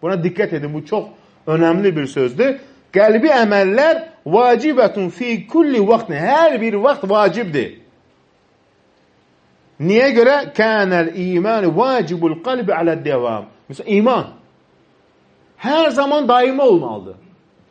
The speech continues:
Mümkündür ki, iman bəzən olsun, bəzən olmasın, yox. Daimi olmalıdır. Amma zahiri əməllər isə, misal üçün, İslamda gələn əməllər, İslam əməlləri, namaz, ibadət,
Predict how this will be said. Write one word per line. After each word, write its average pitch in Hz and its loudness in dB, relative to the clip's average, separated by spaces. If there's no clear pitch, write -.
Mümkündür 240 0
ki, 240 -4
iman 240 2
bəzən 214 2
olsun, 196 -2
bəzən 185 0
olmasın, 180 -4
yox. 151 -2
Daimi 180 4
olmalıdır. 117 -2
Amma 262 0
zahiri 226 2
əməllər 202 0
isə, 123 -8
misal 214 -4
üçün, 190 -8
İslamda 196 -6
gələn 180 -4
əməllər, 123 -6
İslam 151 -10
əməlləri, 123 -8
namaz, 127 -8
ibadət, 131 -2